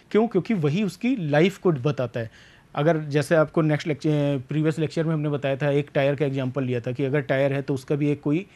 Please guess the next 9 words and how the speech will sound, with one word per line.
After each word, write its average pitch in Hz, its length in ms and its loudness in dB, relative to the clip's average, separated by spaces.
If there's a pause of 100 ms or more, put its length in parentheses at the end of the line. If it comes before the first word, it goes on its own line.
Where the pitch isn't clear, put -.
(280)
प्रॉपर्टीज 151 520 0
है, 175 60 2
उसकी 165 220 -4
भी 165 100 0
कोई 165 220 0
लाइफ 135 300 -2
है, 110 120 -8 (440)
तो 170 80 4
उस, - 180 0